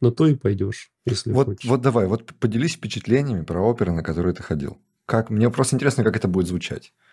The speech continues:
Speaker 2: Как человек может вообще сформулировать отзыв на оперу?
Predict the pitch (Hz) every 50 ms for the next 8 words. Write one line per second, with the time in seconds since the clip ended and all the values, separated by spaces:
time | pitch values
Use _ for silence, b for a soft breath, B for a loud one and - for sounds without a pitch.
0 | _ _ - - 110 107 - - - 101 104 131 165 165 - - - - - -
1 | _ _ _ - - - - 110 107 117 120 117 - 107 92 120 110 - - 101
2 | 98 95 104 117 127 107 - - - 107 107 101 98 92 - - 95 92 95 92
3 | 90 76 - - - -